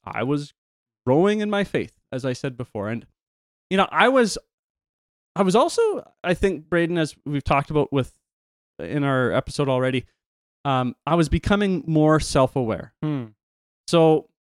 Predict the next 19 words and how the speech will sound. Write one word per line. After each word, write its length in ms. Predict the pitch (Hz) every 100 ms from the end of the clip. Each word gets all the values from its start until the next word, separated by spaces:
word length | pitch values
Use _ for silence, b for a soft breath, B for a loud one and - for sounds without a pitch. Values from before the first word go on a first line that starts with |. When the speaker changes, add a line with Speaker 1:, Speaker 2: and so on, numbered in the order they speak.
| _
Speaker 1:
with 200 | 180 160
my 80 | 151
youth 180 | 202 -
pastor 320 | 220 208 202
showing 280 | - 185 180
up 120 | -
at 80 | -
school 500 | - 151 139 135 - _ _ _ _ _
and 180 | 131 131
wanting 320 | 151 185 233
to 80 | 208
hang 200 | 185 175
out 180 | 160 143
with 160 | 139 -
me, 240 | 139 135 _ _ _ _ _ _
I 300 | 156 156 160 170 170 147
had 580 | 120 139 139 131 135 - 131
a 520 | 123 123 123 123 120 _ _ _ -
crisis. 500 | 107 101 82 69